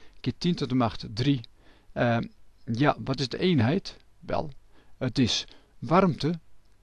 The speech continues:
per massa per temperatuurstijging. Dus het is joules per kilogram en per Kelvin. Eh, glycerol, eh,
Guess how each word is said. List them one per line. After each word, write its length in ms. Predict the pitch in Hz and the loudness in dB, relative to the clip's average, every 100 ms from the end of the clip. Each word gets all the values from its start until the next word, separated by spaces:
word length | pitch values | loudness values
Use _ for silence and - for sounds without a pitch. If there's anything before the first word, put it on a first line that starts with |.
| _ _ _ - | _ _ _ 2
per 320 | 185 185 - | 4 4 -2
massa 560 | 139 143 - 139 131 147 - - - _ | -4 -2 -2 -2 -4 -6 -18 -20 -20 _
per 260 | - 156 156 | 0 2 2
temperatuurstijging. 1160 | 160 135 127 - 123 113 - 107 104 104 113 110 - - - _ | -2 -2 -4 -2 -2 0 -2 -2 -4 -4 -8 -10 -20 -20 -20 _
Dus 360 | - 127 143 - - - | -4 -4 -2 -6 -10 -14
het 240 | - 127 120 | -6 -2 0
is 200 | 101 - 123 | -2 -4 -10
joules 720 | 101 101 131 175 190 - - - - - _ - - | -4 -2 0 0 0 0 -2 -6 -20 -20 _ -16 -2
per 240 | 165 165 | 0 0
kilogram 680 | - 165 170 - 151 151 156 - - - - | -2 -4 -4 -4 -4 -4 -6 -14 -20 -20 -10
en 200 | - - _ | -6 -6 _
per 260 | - 135 - - | -2 -2 -2 -2
Kelvin. 580 | 123 113 - 104 104 - - - - - - - - - - - _ - | 0 0 -2 -4 -6 -12 -20 -20 -20 -20 -20 -20 -20 -20 -20 -20 _ -6
Eh, 180 | 160 151 | 0 0
glycerol, 760 | - - 180 - 131 151 196 175 - - - - | 0 0 2 2 2 4 2 -2 -16 -20 -18 -2
eh, 280 | 143 139 | 2 2